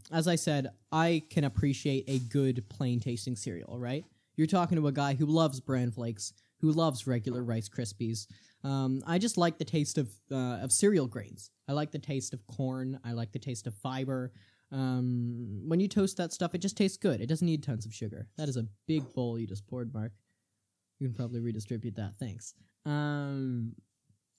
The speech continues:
I don't think it needs it. Um, but if you think it needs it, I can also respect it. Again, as somebody who does also enjoy, um, eating a sugary cereal, usually if I'm at a hotel or something, I'll, I'll, I'll get some Froot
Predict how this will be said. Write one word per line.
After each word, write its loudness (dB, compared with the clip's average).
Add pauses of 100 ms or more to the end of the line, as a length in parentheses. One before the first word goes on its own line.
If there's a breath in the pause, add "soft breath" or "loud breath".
(840)
I 4
don't 4
think 0
it -2
needs 0
it. 2 (500)
Um, 2 (420 soft breath)
but 6
if 6
you 8
think 4
it 0
needs 2
it, 0 (760 soft breath)
I 8
can 6
also 4
respect 0
it. -12 (180)
Again, 4
as 2
somebody 6
who 6 (200)
does 6
also 0
enjoy, 2
um, 2
eating 4
a 4
sugary 2
cereal, -2
usually 0
if -2
I'm 2
at -4
a -2
hotel -2
or -4
something, -4
I'll, -2
I'll, 0
I'll 0
get -2
some 2
Froot -4